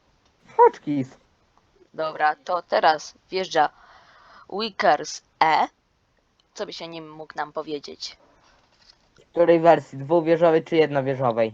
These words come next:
Speaker 2: Dwuwieżowej.
Speaker 1: No to przegrywa, bo to same K M-y.
Speaker 2: Od razu przewy-, przegrywa zdecydowanie.
Speaker 1: Tak.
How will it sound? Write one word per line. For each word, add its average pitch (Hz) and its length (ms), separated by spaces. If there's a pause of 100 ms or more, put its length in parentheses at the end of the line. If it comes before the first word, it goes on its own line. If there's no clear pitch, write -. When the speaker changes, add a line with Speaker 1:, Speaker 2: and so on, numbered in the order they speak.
(120)
Speaker 2:
Dwuwieżowej. 180 920 (1700)
Speaker 1:
No 139 140
to 143 120
przegrywa, 123 520 (220)
bo 123 80
to - 120
same 131 300
K 127 160
M-y. 107 300 (1800)
Speaker 2:
Od 214 140
razu 180 240
przewy-, 170 540
przegrywa 180 460
zdecydowanie. 165 760 (1400)
Speaker 1:
Tak. 98 180